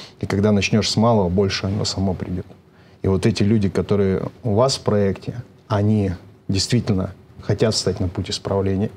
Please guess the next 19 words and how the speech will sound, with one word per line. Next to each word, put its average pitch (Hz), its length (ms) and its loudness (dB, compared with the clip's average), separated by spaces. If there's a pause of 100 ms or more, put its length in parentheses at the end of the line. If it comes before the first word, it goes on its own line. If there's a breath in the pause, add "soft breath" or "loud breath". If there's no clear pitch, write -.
и 110 60 2
они 104 200 2
встали 92 420 0
уже. - 200 -8 (880 loud breath)
Но 104 160 2
сейчас 127 400 2
еще 104 180 2
и 95 120 2 (100)
от - 160 -4
нас 101 160 2
зависит, 90 360 -2 (380)
когда 98 280 0
мы 101 120 2
их 92 80 -4
встретим, 117 560 0 (380)
что - 240 0
мы 104 140 4
сможем 98 440 0
им, 98 140 -2